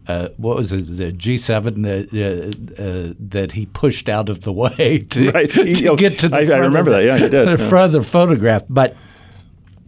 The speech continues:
Speaker 1: basically, it, it, just from a lay point of view, he, he's been saying, uh, since the summit, and,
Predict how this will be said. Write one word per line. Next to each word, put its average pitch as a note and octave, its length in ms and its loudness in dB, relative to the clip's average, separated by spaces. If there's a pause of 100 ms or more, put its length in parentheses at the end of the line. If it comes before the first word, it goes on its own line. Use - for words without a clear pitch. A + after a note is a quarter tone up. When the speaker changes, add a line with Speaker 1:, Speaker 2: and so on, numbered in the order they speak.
(600)
Speaker 1:
basically, D3 880 0 (220)
it, - 260 0
it, E2 160 -8 (560)
just D3 320 0
from A2 220 0
a G2 40 2
lay B2+ 300 2
point G2+ 320 0
of D2+ 80 -8
view, A1+ 440 -12
he, - 360 -8
he's C3 320 -4
been B2+ 280 -4
saying, A2+ 800 -4 (640)
uh, G2 160 -2
since - 400 -4
the F#2+ 100 -6
summit, D#2+ 420 -8 (540)
and, G2 440 -4